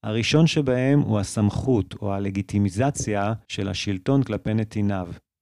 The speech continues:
והוא אולי החשוב ביותר. הסמכות חיונית לקיומו ותפקודו של כל משטר שהוא, אפילו דיקטטורי. כל השליטים, גם אלה שנוקטים אלימות כלפי אזרחיהם, זקוקים שיאשרו את סמכותם וזכותם לשלוט.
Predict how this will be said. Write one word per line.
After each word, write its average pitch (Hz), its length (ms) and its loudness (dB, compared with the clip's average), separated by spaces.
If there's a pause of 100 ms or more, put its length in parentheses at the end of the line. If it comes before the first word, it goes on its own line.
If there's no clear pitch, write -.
(180)
והוא 139 340 2
אולי 131 240 2
החשוב 113 460 -4
ביותר. 98 440 -4 (840)
הסמכות 113 540 -2
חיונית 127 520 2
לקיומו 120 540 0
ותפקודו 117 600 -2
של 110 180 -2
כל 120 200 -2
משטר 120 400 2
שהוא, 95 420 0 (360)
אפילו 143 320 0
דיקטטורי. 95 760 -2 (580)
כל 175 220 2
השליטים, 107 680 0 (180)
גם 139 220 2
אלה 135 160 2
שנוקטים 123 560 -2
אלימות 113 360 0
כלפי 104 300 -6
אזרחיהם, 104 720 -4 (200)
זקוקים 147 640 0
שיאשרו 131 520 2
את 143 60 0
סמכותם 123 640 -2
וזכותם 107 540 -4
לשלוט. 92 520 -4